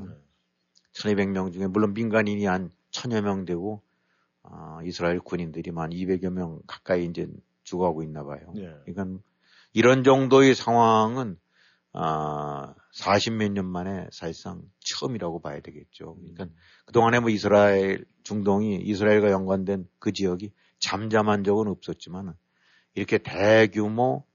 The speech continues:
Speaker 2: 조직적이고, 어, 그다음에 많은 사망자와
Speaker 1: 네.
Speaker 2: 또 부상자 양쪽에서 한 이천 명씩은 최소한 더 나왔다니까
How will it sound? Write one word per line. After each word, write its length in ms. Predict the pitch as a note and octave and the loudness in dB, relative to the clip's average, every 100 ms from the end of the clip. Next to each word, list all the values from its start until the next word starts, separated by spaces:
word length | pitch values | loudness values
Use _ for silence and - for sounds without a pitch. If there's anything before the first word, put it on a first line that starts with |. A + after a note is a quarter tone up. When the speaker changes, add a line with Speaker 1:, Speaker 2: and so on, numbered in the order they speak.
| _ | _
Speaker 2:
조직적이고, 1000 | - G#2 G#2+ - A2 G2+ F#2 A2 B2+ - _ _ _ _ _ _ | 0 2 0 0 0 2 0 -2 -2 -6 _ _ _ _ _ _
어, 840 | - D#2+ D#2 D#2 D2+ D#2+ E2 E2 - | -8 -4 -4 -4 -6 -10 -14 -14 -16
그다음에 480 | D#2+ F2+ F2 F2+ E2 | -6 -4 0 -2 -2
많은 600 | D2 - A2+ A2+ G#2+ F#2+ _ | -4 -4 -4 -4 -6 -12 _
사망자와 760 | - - G2 G#2 G2+ F#2+ E2 - _ _ | -20 -6 -2 2 2 0 -8 -16 _ _
Speaker 1:
네. 240 | G2+ F2 - G#2+ G2 | -20 -8 2 4 4
Speaker 2:
또 80 | F#2 | -4
부상자 500 | G#2+ A#2 A#2 A#2 A2 | 2 2 6 6 6
양쪽에서 420 | G2+ F#2 G2 G#2 | 4 -2 -6 -6
한 100 | G2+ | -4
이천 280 | G2 - G#2 | -8 -8 -8
명씩은 320 | G2 - G2+ | -8 -8 -8
최소한 300 | - G2 F#2+ | -6 -4 -4
더 80 | G#2 | -4
나왔다니까 580 | F2 E2+ F2 D#2+ - | -4 -8 -12 -14 -18